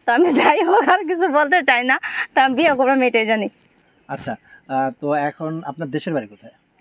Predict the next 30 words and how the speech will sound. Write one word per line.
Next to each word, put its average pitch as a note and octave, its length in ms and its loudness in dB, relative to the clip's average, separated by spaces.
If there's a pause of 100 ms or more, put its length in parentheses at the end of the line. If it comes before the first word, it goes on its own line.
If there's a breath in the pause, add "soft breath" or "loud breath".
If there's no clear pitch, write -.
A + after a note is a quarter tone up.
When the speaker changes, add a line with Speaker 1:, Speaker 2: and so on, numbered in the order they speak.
(160)
Speaker 1:
আমার B3 220 0
দেশের C4 300 0
বাড়ি G#3+ 200 0
হচ্ছে A3+ 260 -4
কুমিল্লা। B3 460 -2 (300)
Speaker 2:
কুমিল্লা। C#3 400 -4 (240)
Speaker 1:
হুম। G#2+ 200 -8
Speaker 2:
আহ, B2+ 60 -6
আহ, C3 1080 -8
বিবাহিত D3 400 -6
ছেলে D#3+ 260 -10
না D#3 120 -10
অবিবাহিত B2 420 -8
ছেলে G#2+ 300 -20
চাচ্ছেন G#2+ 280 -20
আপনি? G#2+ 220 -20 (580)
Speaker 1:
আহ, C4 680 -2 (260 loud breath)
আমার F#4+ 300 2
যেহেতু G#4+ 300 2
দুইটা D4+ 280 2
বিয়ে D4+ 200 2
হয়ে C4 200 2
গেছে, A#3 480 0 (320 soft breath)
তাই A#3+ 100 2
আমি C4+ 200 0
কি D4+ 80 2
আর D4 160 2
অবৈধ C4+ 340 0 (280)
ছেলে A#3+ 200 0
পাবো? C4 460 2